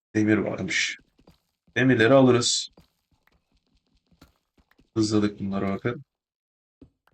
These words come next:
Bunları da aslında fortune'larsanız daha çok çıkıyor da şu an daha demir setimiz de olmadığı için şu anda daha o işe girişemeyeceğim. Yani buraya baktık, orada bir şey yok zaten.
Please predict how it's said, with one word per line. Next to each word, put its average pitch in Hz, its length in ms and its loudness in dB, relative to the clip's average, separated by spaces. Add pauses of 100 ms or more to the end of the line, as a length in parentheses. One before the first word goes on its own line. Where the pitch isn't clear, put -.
(400)
Bunları 180 280 6
da 170 100 8
aslında 131 260 0
fortune'larsanız 117 880 0
daha 117 120 6
çok 110 180 -2
çıkıyor 151 320 4
da 98 160 4 (460)
şu 107 60 -2
an 113 140 -2
daha 117 160 6
demir 113 180 2
setimiz 113 500 -4
de 113 40 0
olmadığı 120 360 2
için - 300 -6 (880)
şu 107 60 0
anda 104 220 0
daha 117 180 8
o 107 80 6
işe 131 180 0
girişemeyeceğim. 113 680 0 (920)
Yani 110 180 0
buraya 127 280 6
baktık, 127 400 2
orada 117 300 -2
bir 117 80 -6
şey 127 220 0
yok 123 200 2
zaten. 113 460 0